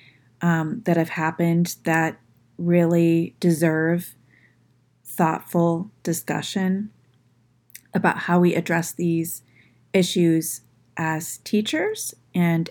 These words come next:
as musicians and as parents. Um, so I was just happy to be sitting in the room and hearing discussions about how you addressed certain issues.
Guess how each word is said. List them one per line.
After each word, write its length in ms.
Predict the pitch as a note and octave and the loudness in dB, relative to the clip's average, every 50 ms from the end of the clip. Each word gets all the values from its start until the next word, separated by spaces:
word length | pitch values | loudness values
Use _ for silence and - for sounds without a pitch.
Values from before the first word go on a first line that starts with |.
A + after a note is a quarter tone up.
| - - | -4 -4
as 260 | E3 E3 E3+ E3+ - | -2 -2 -2 -2 -2
musicians 760 | E3+ E3+ E3 - E3+ F3 - - G3+ G3+ G3 G3 G#3 - - - | -2 -2 0 -2 -2 -2 -2 -2 -4 -2 -4 -4 -6 -8 -6 -4
and 140 | F3 E3 E3 | -2 -2 -2
as 160 | E3 E3 - | -4 -6 -10
parents. 640 | - - - - G3 F#3 F#3 F#3 F#3 - - - - - - - - - - - - - - - - - | -12 -10 -4 -2 0 0 0 0 0 -2 -4 -10 -14 -16 -18 -20 -20 -20 -18 -18 -20 -20 -20 -18 -8 -4
Um, 340 | G3 G3 F#3 F3 F3 E3+ - - | 0 2 4 4 2 2 -2 -6
so 560 | - - A3 F#3+ F3+ F3 E3+ E3+ E3 - - _ - | -4 0 2 4 6 6 4 4 2 -2 -6 _ 2
I 140 | G3+ G#3 A3+ | 6 6 8
was 200 | A#3 A3 G#3+ - | 8 8 6 4
just 260 | - G#3 F#3+ F#3 - | 0 0 0 -2 -4
happy 360 | - - F3+ F3 - F3 F3 | -4 -2 -2 0 0 2 0
to 80 | E3 F3 | 2 2
be 160 | E3 E3+ E3+ | 0 0 -2
sitting 460 | E3+ - - E3 D#3+ E3 E3 E3 E3 | -2 -2 -4 -2 0 0 0 0 0
in 160 | - - E3+ | 0 0 0
the 100 | E3+ E3+ | 0 0
room 460 | D#3+ D#3+ E3 D#3+ D#3+ D#3+ D#3+ D#3+ - - _ _ - | 0 -2 -2 -2 -2 -4 -4 -6 -8 -10 _ _ -2
and 360 | F3 E3+ E3 D#3+ D#3+ - - - | -2 0 0 0 -2 -4 -6 -10
hearing 640 | - - F#3+ F3 F3 E3+ E3 D#3+ D#3+ E3 E3+ F3 _ _ _ _ _ _ _ | -4 0 2 2 2 2 0 0 -2 -4 -6 -8 _ _ _ _ _ _ _
discussions 760 | - F3 E3+ - - F3+ E3+ E3+ F3 - E3 D#3 D#3 D#3 - | -6 -6 -6 -4 -4 -6 -6 -4 -4 -6 -6 -6 -6 -8 -8
about 440 | F3 D#3+ - D#3 D3+ D#3 D#3 - - _ _ _ _ - - | -8 -6 -6 -6 -6 -8 -10 -12 -16 _ _ _ _ -12 -6
how 100 | - E3+ | -4 0
you 240 | F3 F3 F3 E3 - | 0 2 0 0 -2
addressed 640 | D#3+ D#3 - D#3+ D#3+ E3+ F3 E3 - - - - _ _ _ _ - | -4 -6 -8 -6 -6 -4 -4 -6 -8 -12 -16 -20 _ _ _ _ -16
certain 400 | - - - D3+ - - D#3+ D#3 | -12 -10 -8 -8 -6 -6 -8 -8
issues. 600 | - - D3+ - - G#2+ G2+ A2+ A2 - - | -8 -10 -10 -10 -10 -8 -8 -8 -8 -10 -12